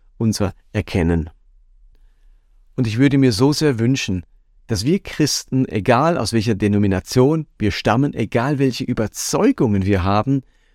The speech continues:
wahrnehmen würden und uns eingestehen würden, dass das, was wir so lauthals verkündigen, worüber wir so gerne streiten, am Ende doch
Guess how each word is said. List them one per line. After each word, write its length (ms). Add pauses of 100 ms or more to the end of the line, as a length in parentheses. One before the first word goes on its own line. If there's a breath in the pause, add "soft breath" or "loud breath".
(120)
wahrnehmen 760
würden 280
und 120
uns 240
eingestehen 640
würden, 340 (300)
dass 160
das, 320 (220)
was 200
wir 80
so 160
lauthals 600
verkündigen, 720 (220 soft breath)
worüber 360
wir 100
so 140
gerne 320
streiten, 500
am 160
Ende 340
doch 380